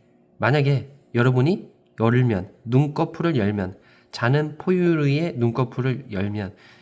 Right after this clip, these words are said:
옆에서 자는 사람 눈꺼풀 쑥 들어 올려봐. 그럼 그 눈들은 보지 못할 거다. 어, 정상적으로.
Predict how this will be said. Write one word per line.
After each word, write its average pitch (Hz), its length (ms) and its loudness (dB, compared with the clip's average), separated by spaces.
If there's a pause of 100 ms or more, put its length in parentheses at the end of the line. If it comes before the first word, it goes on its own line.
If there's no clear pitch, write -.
옆에서 139 240 -2
자는 135 300 2
사람 135 240 0
눈꺼풀 135 360 0
쑥 147 180 -12
들어 123 180 0
올려봐. 104 360 -2 (640)
그럼 135 180 4
그 139 180 0
눈들은 147 580 2 (220)
보지 139 220 0
못할 165 300 -2
거다. 117 320 -4 (560)
어, 101 280 -8 (140)
정상적으로. 113 720 0